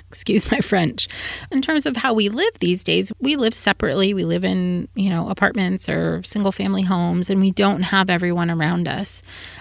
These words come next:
And if people are gonna help, they come over and help. But for the most part, we're meant to think that we're supposed to do all of this on our own.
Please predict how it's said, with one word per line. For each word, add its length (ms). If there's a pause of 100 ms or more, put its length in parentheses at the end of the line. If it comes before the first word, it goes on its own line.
(140)
And 440
if 120
people 240
are 80
gonna 180
help, 300
they 80
come 240
over 220
and 120
help. 360 (580)
But 200
for 160
the 80
most 260
part, 240
we're 380
meant 320
to 120
think 380
that 180
we're 420 (500)
supposed 600
to 100
do 180
all 200
of 100
this 200 (260)
on 140
our 160
own. 460